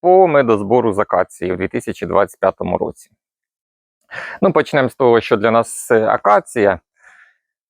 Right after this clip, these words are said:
е, порівнюючи з іншими медозборами, то ми на неї розраховуємо.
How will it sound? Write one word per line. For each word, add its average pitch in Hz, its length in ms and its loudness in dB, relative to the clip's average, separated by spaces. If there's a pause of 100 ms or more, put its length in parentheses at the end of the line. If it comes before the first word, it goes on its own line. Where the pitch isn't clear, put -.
(180)
е, 104 600 2 (220)
порівнюючи 104 540 0
з 95 60 -4
іншими 101 400 0
медозборами, 95 920 0 (340)
то 123 180 4
ми 165 200 2
на 131 120 2
неї 123 240 4
розраховуємо. 101 840 -2